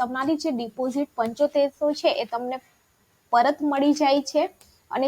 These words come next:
જે પચાસ રૂપિયા ફોર્મ ફી છે એ પરત મળતી નથી. આમાં આપણે પેમેન્ટની વાત કરીએ તો તમે નેટ બેન્કિંગ, ડેબિટ કાર્ડ, ક્રેડિટ કાર્ડ, યુ પી આઈ અને ક્યુ આર કોડ આ ચારની મદદથી તમારું પેમેન્ટ છે એ કરી શકો છો.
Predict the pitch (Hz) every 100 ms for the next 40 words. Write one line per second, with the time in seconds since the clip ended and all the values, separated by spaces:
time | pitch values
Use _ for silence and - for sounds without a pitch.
0 | 269 294 254 226 294 302 254 - 233 -
1 | 240 233 233 262 262 - 294 - 302 466
2 | _ - - 254 285 254 214 196 349 403
3 | 226 220 190 - _ _ _ - - 381
4 | 466 427 370 359 262 302 392 392 403 277
5 | 254 - 277 294 269 262 254 247 226 220
6 | 233 254 262 277 285 285 370 - _ _
7 | _ 214 247 233 277 - 277 277 294 349
8 | _ 262 240 226 285 - 277 285 339 240
9 | 220 240 226 277 285 330 262 277 _ 277
10 | 262 202 202 190 180 - _ _ - 247
11 | - 285 269 392 359 269 254 262 - 294
12 | 240 240 254 233 226 247 302 294 - 339
13 | - - 214 269 - 294 294 285 -